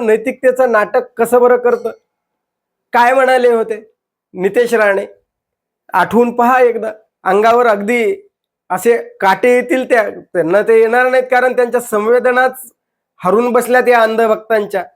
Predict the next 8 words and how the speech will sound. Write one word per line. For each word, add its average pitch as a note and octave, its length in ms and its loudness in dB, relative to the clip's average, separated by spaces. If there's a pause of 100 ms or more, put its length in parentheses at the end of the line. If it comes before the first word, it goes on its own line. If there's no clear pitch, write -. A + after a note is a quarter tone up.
(440)
कारण G#3+ 300 2
इतका C4 840 0 (440)
लाळघोटेपणा, A3 1080 2 (200)
इतका G3+ 600 -2
पानसटपणा, A#3 960 0
इतकं A3 480 -2
नैतिकतेचं B3 920 -2
ढोंग G3 340 0